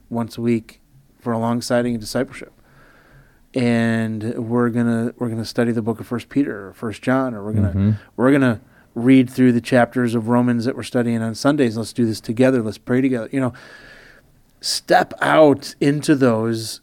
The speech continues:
Speaker 1: areas that you're like, "You know what? I don't have confidence, but I'm going to step out in faith."
Speaker 2: Mm-hmm.
Speaker 1: And force your,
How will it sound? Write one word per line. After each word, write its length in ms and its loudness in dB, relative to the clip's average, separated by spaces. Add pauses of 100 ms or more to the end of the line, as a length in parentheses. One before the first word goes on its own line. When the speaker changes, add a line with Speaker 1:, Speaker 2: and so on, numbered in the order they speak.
(120)
Speaker 1:
areas 640 4
that 380 2
you're 240 0
like, 440 0
"You 80 -4
know 140 2
what? 260 4
I 80 0
don't 480 0
have 280 -4
confidence, 640 0
but 160 -2
I'm 300 2
going 280 0
to 80 -2
step 380 -2
out 180 2
in 140 -8
faith." 680 -14
Speaker 2:
Mm-hmm. 380 4 (680)
Speaker 1:
And 600 0
force 640 4
your, 160 4